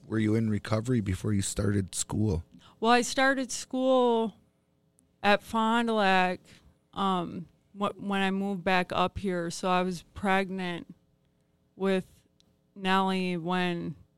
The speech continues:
Speaker 2: when I first started to get my A A. And then, um, so then, then I had Nellie. I was almost done with my A A degree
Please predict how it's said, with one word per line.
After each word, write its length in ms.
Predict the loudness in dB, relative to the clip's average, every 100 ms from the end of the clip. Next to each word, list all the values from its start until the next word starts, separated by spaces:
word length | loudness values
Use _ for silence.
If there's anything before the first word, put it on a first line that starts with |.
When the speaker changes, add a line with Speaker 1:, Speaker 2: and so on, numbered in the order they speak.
| _ _ -4
Speaker 2:
when 120 | 0
I 100 | 0
first 380 | -2 -4 -4 -2
started 300 | 0 0 -2
to 60 |
get 140 | -4 -6
my 120 | -4
A 20 | -4 -4 -4 -6 -6 -6 -8
A. 60 | -12 _ _ _ _ _ _ _ _ _
And 180 | -2 0
then, 480 | 2 0 -2 -4 -6
um, 500 | -2 -2 -2 -6 -10 -14 _ _
so 240 | -6 0 2
then, 380 | 2 0 -2 -8 -6
then 260 | 0 2
I 120 | 2
had 420 | 2 2 4 4 2
Nellie. 360 | 0 0 2
I 120 | 4
was 100 | 4
almost 600 | 2 2 4 2 0 -2
done 260 | -2 -2 -2
with 160 | -4 -2
my 160 | -2
A 580 | -2 -2 -2 -2 -2 -2
A 40 |
degree 760 | -2 -4 -2 -2 0 0 -2 -6